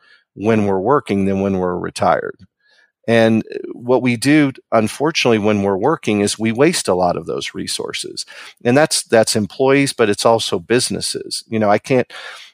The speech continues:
we have, we have a lot of clients that will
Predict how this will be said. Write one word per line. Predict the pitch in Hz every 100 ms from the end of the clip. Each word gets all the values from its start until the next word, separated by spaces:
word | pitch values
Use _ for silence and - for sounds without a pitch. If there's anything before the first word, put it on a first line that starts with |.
| -
we | - 113 127
have, | 120 - - _ _
we | 123
have | 120 107
a |
lot | 107 123
of | 127
clients | - 156 135 101 - -
that | 110 104 104 _ - - -
will | 110 113 110 107 101